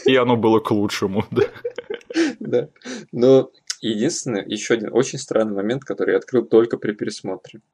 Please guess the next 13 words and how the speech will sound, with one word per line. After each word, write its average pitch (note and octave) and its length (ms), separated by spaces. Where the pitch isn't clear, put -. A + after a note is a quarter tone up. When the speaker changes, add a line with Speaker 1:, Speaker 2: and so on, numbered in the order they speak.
Speaker 2:
Оказывается, A2+ 680
в - 20
этом A2+ 200
фильме C#3 460
есть A#2+ 520
здоровенная A#2+ 960
отсылка C3+ 520
к - 120
лицу A2+ 260
со A2 160
шрамом. G2+ 400
Speaker 1:
Да, G2 480
да. F2+ 380